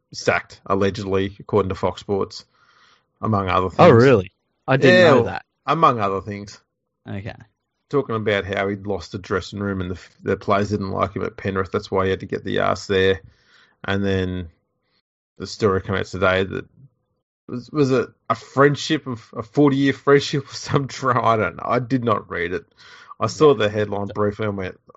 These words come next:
Speaker 1: "I don't care. Can you just report the news, please?"
Speaker 2: Well, look, it, I feel like it started last week, the end of last week, when Phil Gould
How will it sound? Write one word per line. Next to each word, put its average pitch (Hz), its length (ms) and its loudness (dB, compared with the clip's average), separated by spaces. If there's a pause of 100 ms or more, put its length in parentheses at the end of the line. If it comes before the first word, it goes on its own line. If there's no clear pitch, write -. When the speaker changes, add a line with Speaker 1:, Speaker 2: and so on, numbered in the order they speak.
Speaker 1:
"I 123 100 -6
don't 143 380 0
care. 117 280 4
Can 117 160 -6
you 117 80 -6
just 120 140 -8
report 117 280 -8
the 117 80 -8
news, 107 320 -2
please?" 95 480 -4 (560)
Speaker 2:
Well, 156 220 0
look, 165 220 0
it, 165 220 -2
I 143 140 2 (220)
feel 196 180 0
like 190 240 0
it 139 140 -4
started 123 760 -2 (280)
last 110 540 -6
week, 110 540 -12 (220)
the 117 160 -10
end 113 100 -8
of 107 120 -12
last 104 340 -8
week, 110 260 -6
when 104 220 -8
Phil 117 300 -6
Gould 110 380 -6